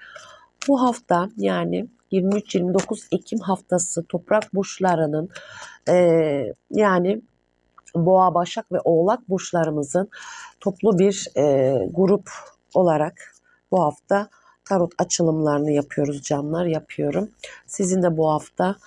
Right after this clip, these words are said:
toplu olarak yapmak istiyorum. Sadece toprak grubu için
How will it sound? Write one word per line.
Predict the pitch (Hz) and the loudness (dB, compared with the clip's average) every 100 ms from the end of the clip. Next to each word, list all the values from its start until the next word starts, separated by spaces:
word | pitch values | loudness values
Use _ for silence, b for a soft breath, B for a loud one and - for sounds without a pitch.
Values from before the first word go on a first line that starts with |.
| B B B B B B B B _ | B B B B B B B B _
toplu | - - - 196 | -6 -2 4 4
olarak | 175 143 135 151 | 4 2 0 -8
yapmak | 165 147 135 | -8 -10 -10
istiyorum. | - - 160 147 185 | -14 -6 -4 -4 -6
Sadece | - 226 180 165 185 | -6 -2 0 0 -2
toprak | - - 190 185 - - - _ _ _ _ _ 190 | -4 -4 0 -2 -4 -16 -20 _ _ _ _ _ 0
grubu | 170 151 147 | 2 2 -2
için | 160 - 202 220 | -4 -4 -4 -4